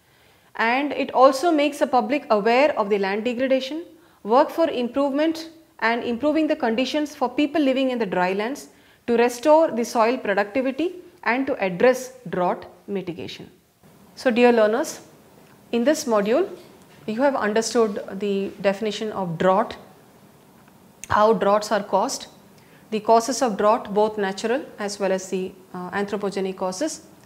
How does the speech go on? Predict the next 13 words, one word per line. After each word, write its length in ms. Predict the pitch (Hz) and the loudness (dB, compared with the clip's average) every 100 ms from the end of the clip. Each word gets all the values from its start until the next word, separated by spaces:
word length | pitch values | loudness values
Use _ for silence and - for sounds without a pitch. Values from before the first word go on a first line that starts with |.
| - - - - | -20 -20 -20 -2
You 120 | 240 | 4
have 120 | 277 | 4
also 320 | 240 226 226 254 | 6 2 2 0
understood 500 | 208 208 202 233 202 | 0 -2 -2 -2 -2
the 80 | |
consequences 800 | 214 220 226 311 294 285 285 - | -2 0 0 0 0 -2 -2 -2
of 180 | 233 180 | -2 -2
drought 360 | 180 185 240 - - | -2 0 -2 -6 -8
and 180 | 208 | -4
the 160 | 208 202 | -2 -2
impacts 560 | 190 202 226 - - - - - - - | -4 -4 -6 -6 -10 -12 -20 -20 -14 -8
of 180 | 185 | -8
drought, 360 | 180 190 247 - | -4 -2 -2 -4